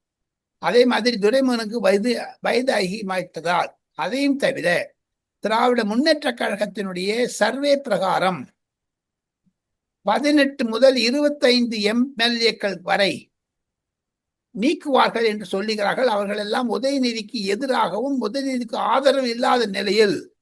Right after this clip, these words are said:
செயல்பட்டதனால், தென், தென் மாட்ட-, மாவட்டங்களில் இவர்கள் வேரோடு எடுத்து விட்டு விடுவார்கள். மீண்டும் அவருக்கு எம் எல் ஏ சீட் கிடைக்காது என்று தான் சொல்லுகிறார்கள். இது ஒரு பெரிய மாற்றத்தை கொண்டு வரும்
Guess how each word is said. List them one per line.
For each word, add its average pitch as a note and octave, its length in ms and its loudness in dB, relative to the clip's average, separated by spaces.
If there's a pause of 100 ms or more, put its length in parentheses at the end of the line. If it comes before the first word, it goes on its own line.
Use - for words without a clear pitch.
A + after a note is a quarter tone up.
(320)
செயல்பட்டதனால், G3 1040 2 (480)
தென், D4 360 4
தென் B3+ 380 4
மாட்ட-, A3 440 -2
மாவட்டங்களில் A#3+ 760 2
இவர்கள் B3 500 0 (360)
வேரோடு B3 480 8
எடுத்து A#3 420 -2 (160)
விட்டு G3+ 320 -6
விடுவார்கள். A#3 600 0 (280)
மீண்டும் C4+ 400 -2
அவருக்கு A#3 400 -2
எம் A3 200 -2
எல் B3+ 100 0
ஏ A#3 100 2
சீட் A3 260 -6
கிடைக்காது G#3+ 600 -2
என்று G3 260 -4
தான் A3 220 -4
சொல்லுகிறார்கள். G#3 640 -4
இது A3 280 -6
ஒரு A3+ 380 -2 (340)
பெரிய C4 400 4
மாற்றத்தை A#3 640 2
கொண்டு A3+ 320 2
வரும் A3+ 480 6